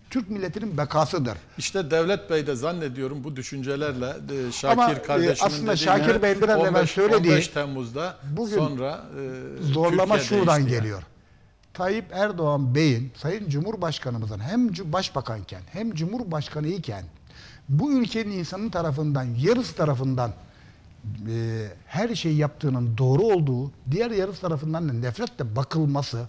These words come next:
Speaker 1: gis-, kontrollü gerginlik siyaseti tercih eden bir, e, siyaset anlayışına sahip olduğu için ülke bu dinamiklerle biraz zorlanıyor. Ha, bizim de bunda böyle bir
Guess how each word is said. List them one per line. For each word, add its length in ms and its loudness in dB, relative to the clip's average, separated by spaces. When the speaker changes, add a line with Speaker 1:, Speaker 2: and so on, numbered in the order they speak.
Speaker 1:
gis-, 320 -2
kontrollü 500 -2
gerginlik 560 2
siyaseti 460 -2
tercih 420 0
eden 300 -2
bir, 200 -2
e, 380 -8
siyaset 440 -4
anlayışına 440 -4
sahip 400 -4
olduğu 280 0
için 300 -6
ülke 480 0
bu 120 -2
dinamiklerle 600 0
biraz 180 0
zorlanıyor. 520 4
Ha, 260 -2
bizim 220 -2
de 240 -2
bunda 480 0
böyle 460 4
bir 140 2